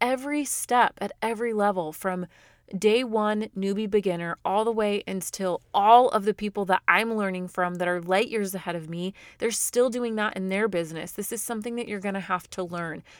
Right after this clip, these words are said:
You have to learn to work smarter, not harder. Get rid of the hustle.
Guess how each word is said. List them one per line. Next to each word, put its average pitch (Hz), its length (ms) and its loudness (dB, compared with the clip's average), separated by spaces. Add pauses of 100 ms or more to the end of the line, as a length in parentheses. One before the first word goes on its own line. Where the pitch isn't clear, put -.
(160)
You 185 120 -6
have 214 380 -4
to 233 100 -4
learn 190 280 -6
to 185 100 -16
work 170 280 -8
smarter, 160 640 -6
not 160 280 -6
harder. 160 460 -4 (340)
Get - 160 2
rid 202 240 0
of 220 140 0
the 214 120 -2
hustle. 180 540 -2